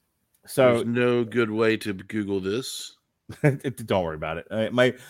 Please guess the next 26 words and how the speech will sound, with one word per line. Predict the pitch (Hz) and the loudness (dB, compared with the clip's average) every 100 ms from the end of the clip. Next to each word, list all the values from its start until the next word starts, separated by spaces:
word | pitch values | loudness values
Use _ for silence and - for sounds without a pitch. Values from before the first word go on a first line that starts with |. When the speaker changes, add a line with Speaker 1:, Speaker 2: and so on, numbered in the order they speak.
| - | -2
Speaker 1:
my | 156 | 6
only | 185 190 | 8 8
point | 165 139 | 8 6
in | 117 | 6
bringing | 120 117 113 | 2 0 0
that | 107 101 | 2 4
up | 107 107 - | 4 2 -2
is, | 101 101 98 98 95 - _ _ _ _ _ _ _ | -4 -2 -2 -2 -4 -10 _ _ _ _ _ _ _
you | 127 123 | -4 0
know, | 107 98 - _ - | 0 -2 -10 _ -12
the, | 123 127 127 131 | -4 0 0 0
the | 139 | -4
film, | - 160 156 151 139 - - - - _ _ _ _ - _ _ _ 147 | 0 0 0 -2 -6 -12 -18 -20 -20 _ _ _ _ -20 _ _ _ -2
the | |
film | 143 190 190 185 170 - - | 0 4 4 4 -4 -12 -18
talks | - 151 147 147 - - | -2 4 4 2 -8 -16
to, | - 139 127 120 113 | -6 -4 -2 -2 -6
you | 117 123 | -6 -4
know, | 107 | -2
the | 110 | 0
idea | 110 101 110 110 | 0 0 -2 -4
of | 82 123 | -4 -4
how | 117 110 | -2 -2
women | 107 107 107 104 | -2 -4 -4 -4
were | 101 | -6
treated | - 113 104 98 98 95 | -8 -6 -4 0 0 -2